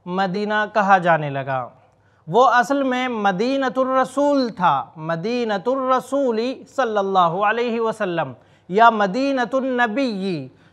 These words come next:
लेकिन उसको इख्तिसार करने के लिए, उसको शॉर्ट में बोलने के लिए रसूल को वहाँ से हटा दिया गया, नबी को हटा दिया गया और शुरू में अल लगाकर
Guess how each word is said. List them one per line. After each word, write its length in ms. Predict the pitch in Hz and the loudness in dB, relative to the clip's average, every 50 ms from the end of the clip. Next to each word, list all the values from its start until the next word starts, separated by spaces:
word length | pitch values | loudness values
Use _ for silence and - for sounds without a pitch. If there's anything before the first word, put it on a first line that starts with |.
| _ | _
लेकिन 520 | - 151 165 180 175 208 254 262 269 262 226 - _ _ _ - | -8 -4 -4 -4 -2 -2 -2 -2 -2 -4 -8 -12 _ _ _ -2
उसको 360 | 214 - - - 285 269 269 | -2 -2 0 4 6 6 6
इख्तिसार 640 | 220 254 220 - - - 247 226 254 254 269 311 302 | 6 4 -4 -6 -6 -4 0 4 8 8 8 8 6
करने 360 | - 277 254 233 226 220 214 | 4 0 -2 -2 -2 -4 -4
के 140 | 185 180 196 | -4 -4 -4
लिए, 340 | 190 185 185 202 208 214 220 | -4 -4 -4 -4 -4 -6 -6
उसको 400 | - - 196 - - - 220 220 202 | -8 -10 -14 -8 -2 0 0 0 0
शॉर्ट 360 | - - - 247 262 285 - | -2 0 4 6 6 6 4
में 220 | 285 277 269 240 | 2 -4 -2 2
बोलने 340 | 214 226 220 214 214 214 208 | 2 2 2 2 -2 -4 -4
के 140 | 170 196 190 | -4 -4 -4
लिए 560 | 185 180 180 180 196 202 214 226 220 202 - - | -2 -2 -2 -2 -2 -2 -2 -4 -6 -10 -10 -4
रसूल 440 | 180 185 - - 254 277 285 285 277 | 0 0 0 2 2 0 0 0 0
को 220 | 202 254 240 247 240 | 4 6 6 6 6
वहाँ 260 | 226 214 202 208 202 | 4 4 4 2 2
से 260 | 170 165 202 202 214 208 | 0 0 -2 -2 -2 -4
हटा 320 | 185 160 175 170 190 185 185 | -4 -4 -2 2 2 2 2
दिया 240 | 185 220 226 226 226 | 2 0 0 0 0
गया, 420 | 214 220 220 220 214 214 214 214 | 2 2 4 8 8 10 10 8
नबी 320 | 208 190 180 180 190 247 247 | 6 2 -4 -4 -4 -4 -4
को 200 | - 247 226 226 | 0 2 2 2
हटा 260 | 196 196 170 190 185 | 2 2 2 2 2
दिया 240 | 185 190 196 202 196 | 2 0 -2 -2 -2
गया 260 | 185 196 190 196 196 202 | -2 0 2 4 4 4
और 240 | - 190 180 180 170 | 2 0 -6 -6 -6
शुरू 240 | - 190 185 185 | -6 -6 -4 -4
में 140 | 185 185 185 | -4 -4 -4
अल 200 | - - 220 233 233 | -2 0 0 0 2
लगाकर 640 | 220 208 202 196 202 196 190 190 208 214 226 226 | 2 2 4 6 6 4 4 4 2 0 0 -2